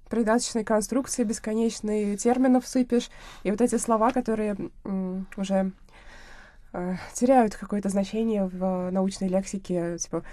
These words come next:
процесс, ситуация, стра-, там, стратегия, конструкция. Ты просто, ты можешь набрасывать, набрасывать, набрасывать вот этого всего, и потом у тебя, хоба, научно выглядящий текст, который не имеет смысла.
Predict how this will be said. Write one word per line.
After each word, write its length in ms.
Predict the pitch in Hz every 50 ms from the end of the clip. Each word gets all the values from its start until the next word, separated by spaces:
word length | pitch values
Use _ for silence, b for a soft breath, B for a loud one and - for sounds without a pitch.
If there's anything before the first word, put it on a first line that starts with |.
| b b b b b b
процесс, 520 | - 254 254 254 - - 254 262 262 254
ситуация, 1400 | - - - - 247 - 226 220 220 220 226 247 247 - - - 226 226 220 220 214 214 214 214 214 202 202 208
стра-, 320 | 196 - - - 202 190
там, 240 | 190 - 170 170 180
стратегия, 760 | - - - 190 196 - 202 202 202 190 202 202 185 185 190
конструкция. 880 | 190 190 185 185 - - 196 185 - - - - 180 175 175 170 170 - - - 247 254
Ты 140 | - 254 277
просто, 380 | 254 - 277 285 262 - - -
ты 40 | 240
можешь 300 | 240 240 233 214 - -
набрасывать, 420 | 226 240 226 247 277 269 254 214 -
набрасывать, 380 | 214 202 196 202 - - - -
набрасывать 400 | 233 262 381 381 - 330 254 254
вот 80 | 233
этого 200 | 247 240 220 214
всего, 240 | 202 - 247 302 370 381
и 40 | -
потом 240 | - - - 247 240
у 20 |
тебя, 220 | 240 - 202 214 - b b b b b b b b
хоба, 480 | - - 339 339 233 233 202 190 180 b b b b b b b - -
научно 460 | 233 240 247 247 285 302 - 277 254 220
выглядящий 460 | 214 240 233 262 240 240 - - 220
текст, 280 | - 294 415 - - -
который 260 | - - 240 233 226
не 140 | 233 247 277
имеет 280 | 269 262 247 202 202 -
смысла. 500 | - - 196 190 190 - - 180 185